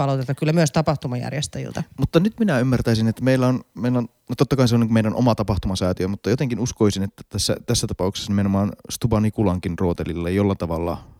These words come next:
Speaker 2: tai sille paikalle, missä hän, hän, hän tällä hetkellä on, niin hän olisi sellainen vähän niin kuin neuvotteleva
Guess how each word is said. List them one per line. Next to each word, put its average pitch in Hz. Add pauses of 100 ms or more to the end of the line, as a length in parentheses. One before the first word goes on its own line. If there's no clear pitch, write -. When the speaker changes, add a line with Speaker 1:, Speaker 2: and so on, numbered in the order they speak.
Speaker 2:
tai 90
sille 90
paikalle, 90
missä 90
hän, 87
hän, 92
hän 101
tällä 90 (480)
hetkellä 90
on, 92
niin 92
hän 101
olisi 98
sellainen 90
vähän 90
niin 87
kuin 95
neuvotteleva 92